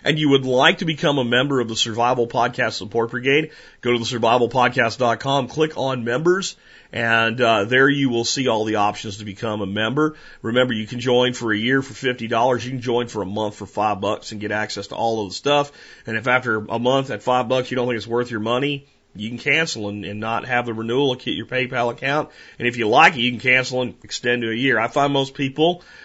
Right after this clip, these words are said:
that join my member support brigade that actually use the material that's there, the discounts that are there, the content that's there, uh, they like it and they become very, very long-term customers. It's how I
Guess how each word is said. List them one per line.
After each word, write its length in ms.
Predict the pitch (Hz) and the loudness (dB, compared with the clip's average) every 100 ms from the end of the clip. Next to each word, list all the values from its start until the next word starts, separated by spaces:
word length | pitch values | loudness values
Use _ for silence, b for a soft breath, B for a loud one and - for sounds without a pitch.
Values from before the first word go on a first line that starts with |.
| B | B
that 100 | 123 | -4
join 300 | 120 127 139 | 0 2 4
my 140 | 135 | 2
member 280 | 131 127 123 | 2 2 2
support 400 | 123 120 127 120 | -2 -2 2 2
brigade 480 | 123 117 117 127 135 | 0 0 2 2 2
that 80 | 113 | 2
actually 400 | 123 135 113 104 | 4 2 -4 -6
use 380 | 110 135 160 131 | 0 0 0 -2
the 60 | |
material 440 | 131 127 120 117 104 | -4 0 2 2 0
that's 200 | 98 - | -4 0
there, 320 | 113 127 B B B - | 2 2 B B B -10
the 80 | |
discounts 640 | 107 123 143 - 131 117 - | -2 0 0 0 0 0 -2
that 100 | 101 | -2
are 80 | |
there, 160 | 107 120 | 2 0
the 80 | 107 | -2
content 640 | - 139 135 160 131 - | -6 0 0 2 -2 -2
that's 220 | 98 - | -4 -4
there, 380 | 110 107 107 98 B B B | 0 4 4 2 B B B
uh, 200 | 110 107 | -4 0
they 120 | 117 | 2
like 400 | 127 123 123 127 | 4 6 6 4
it 40 | 113 | -2
and 80 | 117 | -2
they 80 | |
become 320 | 113 104 113 107 | -4 -4 -6 0
very, 280 | 117 120 | 2 2
very 260 | 113 120 107 | 0 -2 -2
long-term 640 | 104 104 107 101 107 98 98 | -2 -4 -4 -6 -6 -6 -6
customers. 520 | 117 104 - 95 98 | -6 -6 -6 -10 -12
It's 120 | 85 | -8
how 200 | 113 | -2
I 40 | 104 | -2